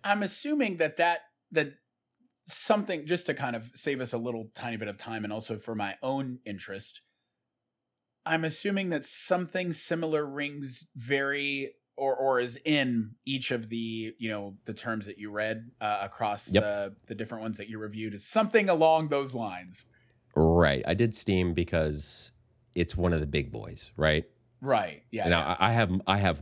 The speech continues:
Speaker 2: multiple, multiple quotes here 'cause I went through, <laughs> I literally went through every terms of service. So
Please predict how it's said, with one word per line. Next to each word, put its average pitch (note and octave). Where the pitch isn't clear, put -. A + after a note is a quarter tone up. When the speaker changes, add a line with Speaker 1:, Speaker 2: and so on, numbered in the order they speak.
Speaker 2:
multiple, F#2+
multiple E2
quotes C#2+
here B1
'cause -
I D#2
went D#2+
through, D#2+
<laughs> -
I E2+
literally F2+
went E2+
through D2+
every D2+
terms D2
of C#2
service. A1
So F2+